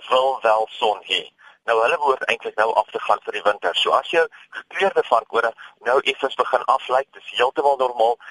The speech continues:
Hulle gaan nou afgaan, hulle gaan nou dormant raak vir die wintermaande en dan gaan hulle weer in die somer uitkom. So ja, hulle hou van son. Al is dit net 'n halfdag son, is dit goed vir hulle, of 'n gefiltreerde son, ook baie goed. Maar hulle wil nie vol skade hê nie,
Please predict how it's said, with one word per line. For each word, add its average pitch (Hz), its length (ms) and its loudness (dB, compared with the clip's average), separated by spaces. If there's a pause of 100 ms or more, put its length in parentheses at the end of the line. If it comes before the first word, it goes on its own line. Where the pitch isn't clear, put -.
(140)
Hulle 139 220 0
gaan - 180 0
nou 151 160 2
afgaan, 131 320 -2
hulle 113 160 0
gaan 175 160 0
nou 156 120 0
dormant 113 540 0
raak 107 220 0
vir - 80 -12
die 95 120 -10
wintermaande 147 580 0 (320)
en 110 180 -8
dan 120 200 2
gaan 135 200 0
hulle 117 240 0 (140)
weer 120 120 2
in 117 80 -4
die 113 80 -8
somer 113 340 0
uitkom. 156 380 0 (240)
So - 160 -4 (120)
ja, 107 200 2
hulle 135 140 0
hou 151 180 2 (100)
van 170 180 -2
son. 208 380 0 (360)
Al 143 180 0
is 170 120 -2
dit 180 160 0
net 170 160 0
'n 151 40 4
halfdag 151 480 2
son, 165 320 2
is 127 120 -2
dit 135 140 0
goed 151 200 -4
vir 160 140 2
hulle, 156 200 2 (220)
of - 220 -2
'n 156 60 -2
gefiltreerde 151 800 0
son, 98 320 0
ook 143 220 0
baie 117 220 2
goed. - 260 -4 (320)
Maar 120 240 2
hulle 135 140 0
wil 123 140 0
nie 139 100 -4
vol 127 240 0
skade 120 360 0
hê 107 280 0
nie, 90 160 -12